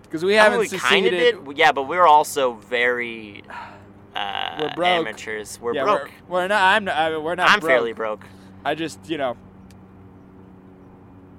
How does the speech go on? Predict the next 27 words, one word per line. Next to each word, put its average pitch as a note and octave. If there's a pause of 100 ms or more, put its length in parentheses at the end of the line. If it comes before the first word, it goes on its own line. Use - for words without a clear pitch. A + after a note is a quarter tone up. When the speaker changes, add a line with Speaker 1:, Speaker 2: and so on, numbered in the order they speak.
(160)
Speaker 1:
it's C3+
hard. D#3+ (600)
Sam's D3+
right. G#3 (220)
Speaker 2:
It's -
hard. C#3
Speaker 1:
It E3
takes D3+
a D#3
lot D3+
Speaker 2:
I F3
Speaker 1:
of F3+
Speaker 2:
do B3+
Speaker 1:
money. D4+
Speaker 2:
wanna B3
bring G3+
up F#3
a F3
person E3
by D3+
the D3
name C#3+
of A#2
Jim C#3
Cummings. D3+ (580)
Uh, -
I, A#2